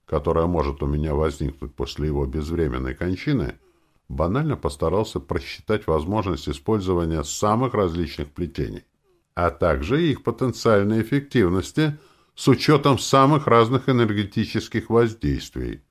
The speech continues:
Например, он просчитал, что плетение лотоса, которое я иногда использовал, было не настолько функционально, как могло быть эффективным плетение в виде той самой розы.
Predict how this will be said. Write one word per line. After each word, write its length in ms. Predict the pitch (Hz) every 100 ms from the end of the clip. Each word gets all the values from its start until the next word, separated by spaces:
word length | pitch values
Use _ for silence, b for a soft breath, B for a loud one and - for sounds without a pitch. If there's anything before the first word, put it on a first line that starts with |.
| _ _ _ _ _ _
Например, 580 | 90 101 - 113 120 131
он 120 | 110
просчитал, 560 | 95 104 - 107 101 101
что 160 | - 87
плетение 640 | - 98 - 101 92 92
лотоса, 500 | 123 160 147 80 73
которое 480 | 76 73 80 76 76
я 160 | 78
иногда 380 | 73 78 90 87
использовал, 680 | 71 - 80 53 58 58 - _ _ _ _ _ -
было 380 | 113 165 170 160
не 200 | 143 156
настолько 580 | 165 151 156 139 107
функционально, 840 | 107 113 107 - 117 120 165 165 160
как 240 | 147 113
могло 380 | 113 107 107 135
быть 300 | 123 117 117
эффективным 640 | 113 - - - 117 117
плетение 540 | 110 101 90 113 110 104
в 60 |
виде 240 | 90 87 92
той 240 | - 104
самой 400 | - 98 90 101
розы. 500 | 85 60 58 55 53